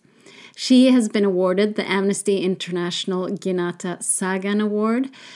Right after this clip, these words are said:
that recognizes and assists women who are working to protect the liberty and lives of women and children in areas where human rights violations are widespread. Ria is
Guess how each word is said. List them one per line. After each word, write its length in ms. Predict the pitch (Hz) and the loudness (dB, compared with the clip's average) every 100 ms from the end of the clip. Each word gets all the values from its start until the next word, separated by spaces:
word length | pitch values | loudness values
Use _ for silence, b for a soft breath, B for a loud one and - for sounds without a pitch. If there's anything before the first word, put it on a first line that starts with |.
| B B | B B
that 420 | 196 190 190 - | -2 0 -2 0
recognizes 800 | 220 240 277 247 226 220 226 214 - | 2 4 4 4 4 4 2 -2 -2
and 220 | 208 208 | 0 0
assists 680 | 208 - 190 - - - - | 0 -2 -2 -2 -6 -6 -4
women 420 | 190 185 175 170 | -2 0 0 -2
who 480 | 180 180 190 185 185 | -2 0 0 0 -2
are 80 | 185 | -4
working 440 | 185 240 247 247 226 | 0 0 0 0 0
to 120 | 214 | -2
protect 400 | 214 180 180 - | -6 -4 -6 -6
the 80 | 185 | -4
liberty 560 | 185 214 240 247 254 | 0 0 2 2 0
and 180 | - 202 | 0 -2
lives 440 | 185 175 170 165 - | -2 -4 -4 -8 -10
of 220 | 185 165 | -8 -4
women 260 | 190 190 | -2 0
and 100 | 196 | 0
children 460 | 190 180 175 175 175 | -2 -6 -4 -4 -6
in 200 | - 202 | -4 -4
areas 560 | 190 196 214 226 220 - | -2 -2 0 0 -2 -4
where 180 | 175 | -4
human 420 | 165 - 226 233 208 | -4 0 2 2 0
rights 320 | 190 190 - | -2 -6 -6
violations 600 | 190 175 165 - 170 170 | -4 -4 -6 -6 -6 -6
are 140 | 175 | -8
widespread. 680 | 165 156 156 - - - - _ b b b b b b b b b b | -8 -6 -8 -10 -14 -16 -16 _ b b b b b b b b b b
Ria 360 | 240 277 285 294 | 4 6 6 4
is 180 | 269 | 2